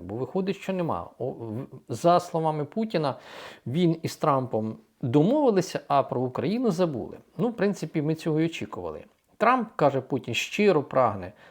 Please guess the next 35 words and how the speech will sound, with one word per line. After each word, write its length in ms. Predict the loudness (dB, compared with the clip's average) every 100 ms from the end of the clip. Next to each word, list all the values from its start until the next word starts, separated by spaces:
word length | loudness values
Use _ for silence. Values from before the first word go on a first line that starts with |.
| _
врегулювати 580 | 0 2 4 4 4 2
конфлікт 440 | -4 -4 -4 -6
в 20 | -4
Україні. 340 | -2 0 0
Тут, 340 | 0 -4 0
я 160 | 0 0
скажу 240 | -2 -6
відверто, 440 | -4 0 0 2 -2
в 60 | -2 -14 -20 -16 -4
мене 160 | 0
нема 240 | 2 2 2
підстав 460 | 0 -2 -2 -2
не 260 | 0 2 2
вірити 520 | 6 8 8 4 -6
Путіну 500 | -4 -4 -4 -6 -6
якраз 280 | -4 -4 -6
в 60 |
цій 180 | 0 -2
частині, 440 | 0 -4 -4 -4 -2
тому 220 | -2 -2
що 140 | -4
Трамп 280 | -2 0 0
щиро 480 | -6 -4 4 6 4
прагне 400 | 2 2 2 -2
закінчити 520 | -6 -8 -8 -8 -6
війну 220 | -6 -6
в 60 | -8
Україні. 320 | -4 -4 -4
Питання 480 | -4 -4 -2 -2 0
лише 260 | -2 -2
в 40 | -6
тому, 320 | -2 0 -2 -6 -20 -20 _
в 40 | 2
якому 360 | 4 4 2
форматі. 600 | 2 2 0 0 -4 -10